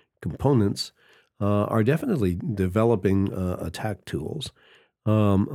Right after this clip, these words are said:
and those attack tools tend to be, uh, what we call, uh, in the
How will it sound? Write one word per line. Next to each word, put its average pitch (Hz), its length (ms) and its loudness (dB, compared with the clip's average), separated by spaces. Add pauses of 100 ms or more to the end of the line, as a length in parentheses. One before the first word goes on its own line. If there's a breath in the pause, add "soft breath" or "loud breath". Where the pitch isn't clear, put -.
(160)
and 127 100 4
those 156 200 2
attack 139 320 0
tools 123 340 0
tend 143 460 2
to 131 100 4
be, 98 420 0 (460 soft breath)
uh, 101 280 4
what 98 280 0
we 107 140 2
call, 101 680 0
uh, 95 580 0
in 98 120 2
the 85 220 -2